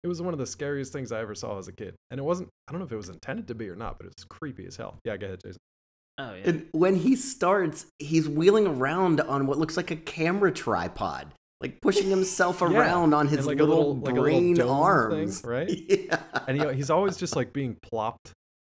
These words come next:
Speaker 1: disgustingly into, like, different machines that he pilots around. And I love that in, in the episode that we're gonna talk about tonight, he just yells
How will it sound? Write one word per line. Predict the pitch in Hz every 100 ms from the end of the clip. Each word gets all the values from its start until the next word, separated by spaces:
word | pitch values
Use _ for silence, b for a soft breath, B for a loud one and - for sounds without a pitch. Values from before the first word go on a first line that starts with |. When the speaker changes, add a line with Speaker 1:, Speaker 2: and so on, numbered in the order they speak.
| _ _ -
Speaker 1:
disgustingly | 120 - 117 - 127 113 110
into, | 113 113
like, | 101 95
different | 117 110 110
machines | 98 - 113 104 98
that | 101
he | 92
pilots | 87 104 95 95 98
around. | 92 92 92 92 _ _ _ _ _ -
And | 131
I |
love | 147 143
that | 143 131
in, | 131 131
in | 127
the | 113 107
episode | 135 139
that | 117
we're | 107 110
gonna | 101
talk | 110
about | 101 92
tonight, | 104 95
he | 107
just | 104 92
yells | 92 95 104 101